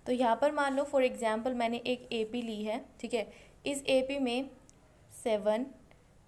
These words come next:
eleven, fifteen, nineteen and ट्वेंटी थ्री। तो अगर आपको ये बताना है कि ये एक एपी है तो एपी के लिए ये तो हमारी first term होती है, A equals to क्या होगा इसमें सेवन। अगर हम D की बात करेंगे, ठीक है,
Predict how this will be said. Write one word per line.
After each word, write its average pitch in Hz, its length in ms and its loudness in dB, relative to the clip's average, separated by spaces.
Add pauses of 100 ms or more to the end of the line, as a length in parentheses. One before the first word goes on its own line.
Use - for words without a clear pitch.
eleven, 214 560 2 (280)
fifteen, 240 560 -4 (340)
nineteen 214 580 -2 (200)
and 208 280 -4
ट्वेंटी 202 420 -6
थ्री। 175 240 -8 (300)
तो 262 60 4
अगर 302 180 6
आपको 285 260 4
ये 269 240 0
बताना 277 380 2
है 254 80 0
कि 269 120 -4
ये 277 240 0
एक 320 220 -2 (140)
एपी 254 320 4
है 214 300 4
तो 254 80 4 (100)
एपी 285 300 0
के 311 140 0
लिए 302 200 -2
ये 254 200 0
तो 269 120 2
हमारी 277 220 2
first 285 260 6
term 294 160 4
होती 277 260 2
है, 302 160 4 (100)
A 240 140 0 (140)
equals 262 280 2
to 269 120 -6
क्या 269 120 4
होगा 262 160 4
इसमें 269 260 0
सेवन। 233 400 2 (340)
अगर 262 220 10
हम 311 200 6
D 277 180 0
की 311 120 -2
बात 262 260 6
करेंगे, 190 420 0
ठीक 269 200 0
है, 233 120 6